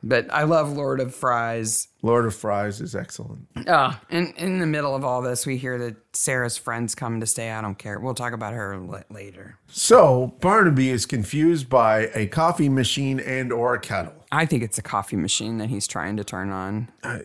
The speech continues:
Speaker 2: it, it seems weird.
Speaker 1: And I don't think he's confused by it. I think he's distracted by Winter coming in. Before he can turn it on, he's talking to Winter, and then Winter makes fun of him and turns it on for him.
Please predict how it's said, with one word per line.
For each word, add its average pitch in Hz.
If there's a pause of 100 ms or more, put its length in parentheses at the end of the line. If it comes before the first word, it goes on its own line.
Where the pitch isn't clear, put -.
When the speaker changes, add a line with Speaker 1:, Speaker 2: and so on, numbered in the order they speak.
(120)
Speaker 2:
it, 117
it 131
seems 185
weird. 160
Speaker 1:
And 143 (280)
I 180
don't 160
think 104
he's 107
confused 98
by 110
it. - (240)
I 214
think 233
he's 208
distracted 208
by 147
Winter 165
coming 127
in. 113 (100)
Before 185
he 180
can 160
turn 156
it 143
on, 131
he's 139
talking 156
to 135
Winter, 135
and 131
then 127
Winter 135
makes 123
fun 131
of 117
him 110 (440)
and 120
turns 117
it 113
on 107
for 117
him. 104